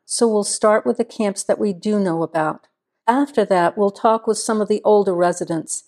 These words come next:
and ask them about any old abandoned camps that they might know of, and we'll check those out." "Sheriff, we don't have the manpower to do all that. We're going to need help," Todd replied. "Then we'll get help, just like we did last night when we searched for Judith Dalton."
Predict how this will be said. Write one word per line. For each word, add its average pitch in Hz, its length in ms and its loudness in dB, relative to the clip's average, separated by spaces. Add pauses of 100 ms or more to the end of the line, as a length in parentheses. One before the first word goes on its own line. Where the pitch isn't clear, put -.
(180)
and 196 200 -2
ask 233 300 0
them 226 140 0
about 202 380 2
any 226 340 0
old 220 320 4
abandoned 202 560 -2
camps 180 420 -6
that 180 200 -4
they 220 120 2
might 214 260 0
know 214 300 2
of, 151 240 -2 (280)
and 214 120 -2
we'll 214 140 2
check - 380 -6
those 202 340 2
out." 151 340 -6 (460)
"Sheriff, 208 420 0
we 233 200 -2
don't 339 200 0
have 220 160 -2
the 196 80 -4
manpower 196 640 2
to 226 120 -2
do 294 280 2
all 180 160 4
that. 160 400 -2 (220)
We're 285 140 2
going 208 200 0
to 185 80 2
need 175 240 -2
help," - 440 -2 (120)
Todd 170 320 -2
replied. 160 580 -6 (380)
"Then 240 160 4
we'll 269 140 4
get 262 240 0
help, 185 380 -4 (340)
just 254 260 0
like 240 180 0
we 247 100 2
did 220 240 2
last 202 380 2
night 202 320 -2
when 202 160 -2
we 196 80 0
searched - 460 -2
for 202 140 -4
Judith 180 480 -2
Dalton." 175 460 -2